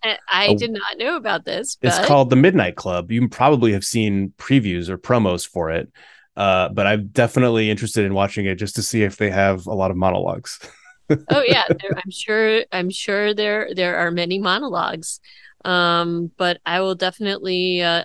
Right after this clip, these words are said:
Speaker 1: I will definitely check it out. Oh, look at, there it is on Netflix.
Speaker 2: Maybe you
Speaker 1: And,
Speaker 2: can,
Speaker 1: uh,
Speaker 2: uh, download a couple of episodes to watch on the plane.
Speaker 1: Uh, maybe, but, you know, it sounds like I have a lot of things to catch up on right now.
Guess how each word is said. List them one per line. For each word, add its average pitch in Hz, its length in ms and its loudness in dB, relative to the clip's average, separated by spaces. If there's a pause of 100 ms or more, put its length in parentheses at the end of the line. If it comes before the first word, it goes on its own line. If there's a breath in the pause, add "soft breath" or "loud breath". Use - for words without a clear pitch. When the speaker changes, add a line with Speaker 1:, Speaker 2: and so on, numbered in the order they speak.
Speaker 1:
I 170 160 -2
will 175 140 -2
definitely 175 440 -4
check 180 220 -6
it 196 80 -8
out. 226 240 -2
Oh, 175 160 -2
look 160 160 -8
at, - 120 -14
there 156 220 -2
it 196 80 -6
is 190 220 -4
on 170 160 -2
Netflix. - 680 -6
Speaker 2:
Maybe 110 220 4
you 117 100 4
Speaker 1:
And, - 60 -8
Speaker 2:
can, 110 140 4
Speaker 1:
uh, 107 120 4
Speaker 2:
uh, 104 280 2
download 110 480 2
a 107 40 -2
couple 110 260 0
of 107 80 2
episodes 113 440 0
to 104 60 -10
watch 101 220 0
on 107 120 0
the 95 60 -4
plane. 87 440 -2 (640 loud breath)
Speaker 1:
Uh, 208 200 0
maybe, 214 440 0
but, 190 220 -4
you 202 100 0
know, 185 520 2
it 185 200 -6
sounds 208 240 -6
like 220 140 -4
I 214 60 2
have 220 160 -2
a 196 60 -6
lot 170 220 -4
of 202 80 -4
things 180 280 -6
to 180 100 -12
catch 190 240 -10
up 269 140 -12
on 160 120 -6
right 156 240 -12
now. 208 80 0